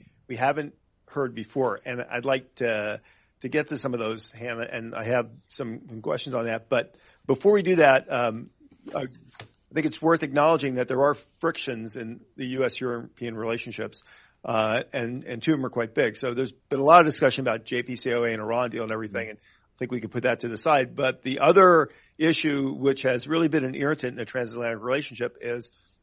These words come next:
um, U S trade policy and the implementations of parents and the back and forth between U S and Europe. Um, so I, I kinda like your assessment on that, uh,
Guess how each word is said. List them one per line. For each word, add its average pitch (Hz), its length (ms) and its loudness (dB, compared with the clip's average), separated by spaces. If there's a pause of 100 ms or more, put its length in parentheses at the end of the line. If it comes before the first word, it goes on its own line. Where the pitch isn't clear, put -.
(120)
um, 117 400 -4
U 131 180 0
S 135 80 0
trade - 240 -2
policy 113 540 -4
and 117 280 -4
the 120 140 -8
implementations 120 560 -8
of - 80 -12
parents 113 340 -10
and 123 120 -14
the 113 40 -10
back 117 300 -2
and 107 100 -10
forth 113 320 -6
between 107 460 -14
U 127 160 -2
S 117 160 -4
and 104 80 -12
Europe. 113 260 -6 (400)
Um, 113 440 -6
so 135 440 0
I, 131 220 4
I 151 100 2
kinda 156 280 2
like 165 220 6
your 147 120 0
assessment 151 400 2
on 139 140 0
that, 160 340 0
uh, 131 160 0